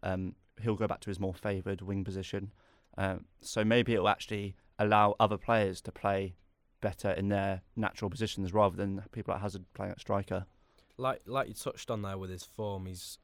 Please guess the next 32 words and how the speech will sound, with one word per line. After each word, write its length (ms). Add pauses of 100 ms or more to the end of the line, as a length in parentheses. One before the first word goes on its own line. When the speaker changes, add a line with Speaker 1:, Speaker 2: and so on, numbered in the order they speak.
(100)
Speaker 2:
in 200
his 280
one 220
season 460
with 140
Sarri 360
in 100
Naples, 680
thirty-six 640
Serie 320
A 100
goals 560
in 220 (120)
thirty-five 600
games. 480 (480)
Now, 300
he 80
was 160
very 200
impressive 580
that 180
year. 340 (500)
Chelsea 380
seem 260
to 120
need 240
someone 380
who 340
has 240
that 180
clinical 460
nature. 520